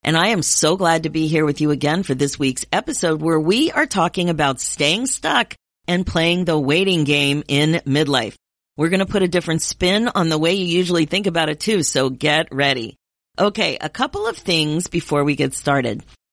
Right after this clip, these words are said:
First, I wanna follow up on an issue that a few listeners wrote to me about, that they couldn't see all of the Women in the Middle podcast episodes listed on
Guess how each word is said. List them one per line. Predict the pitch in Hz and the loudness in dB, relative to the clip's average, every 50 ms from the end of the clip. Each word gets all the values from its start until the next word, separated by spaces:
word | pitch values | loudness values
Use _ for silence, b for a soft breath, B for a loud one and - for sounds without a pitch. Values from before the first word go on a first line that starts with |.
| _ - | _ -4
First, | - - 311 285 - - - | -2 0 0 0 0 -2 0
I | - 208 202 | 0 0 2
wanna | 202 233 269 320 | 2 2 0 0
follow | - - 247 226 214 196 185 | 2 2 4 4 6 6 4
up | 180 170 - | 4 2 2
on | 180 156 | 0 0
an | 156 156 | 0 0
issue | - 135 170 - - 165 139 | 0 0 0 0 0 0 2
that | 135 143 143 | 2 0 -2
a | 143 | -2
few | - - 214 240 226 | -2 -2 0 0 2
listeners | 190 165 156 - - 156 151 147 135 120 | 2 0 0 0 -2 0 0 0 0 0
wrote | 135 143 139 - - | 0 0 0 0 -2
to | - 147 | -4 -2
me | 143 139 135 | -2 -2 0
about, | 135 143 127 147 214 262 - - _ _ _ _ _ _ _ _ - | 0 0 0 2 0 0 -2 -6 _ _ _ _ _ _ _ _ -2
that | 190 202 196 | -2 0 0
they | - 208 202 | 2 0 0
couldn't | 196 - - - 285 311 - 311 330 | 0 -2 0 0 0 0 0 -2 -4
see | - - - 247 220 214 196 - - | -2 0 0 2 2 2 2 0 2
all | 165 180 196 214 233 247 - | 2 4 4 4 4 2 2
of | 226 233 220 | 0 0 0
the | 262 | 2
Women | 226 175 170 170 175 180 | 2 2 4 4 2 2
in | 180 180 | 2 2
the | 180 | 2
Middle | 170 151 151 156 147 | 2 2 2 0 0
podcast | - - 147 151 147 - 160 147 147 143 - 165 | 0 0 0 0 0 0 0 0 0 0 -2 -2
episodes | 175 127 147 - - 165 156 151 151 151 | -2 -2 -4 -2 0 0 0 0 0 0
listed | 156 165 185 - - - 214 196 170 | 0 0 0 0 0 0 0 0 0
on | - 151 151 151 | 0 0 0 -2